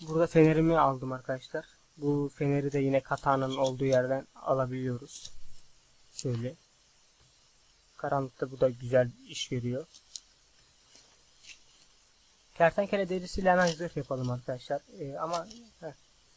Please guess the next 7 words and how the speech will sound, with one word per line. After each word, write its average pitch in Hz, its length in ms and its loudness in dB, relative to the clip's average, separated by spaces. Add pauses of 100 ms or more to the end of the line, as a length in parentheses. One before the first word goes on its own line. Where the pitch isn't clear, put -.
(100)
bu 156 40 -16
kertenkelesinin 175 680 4
derisini 165 300 -6
direkt 165 260 -4 (600)
zırh 160 240 -2
olarak 151 300 0
giyebiliyorum. 151 640 -2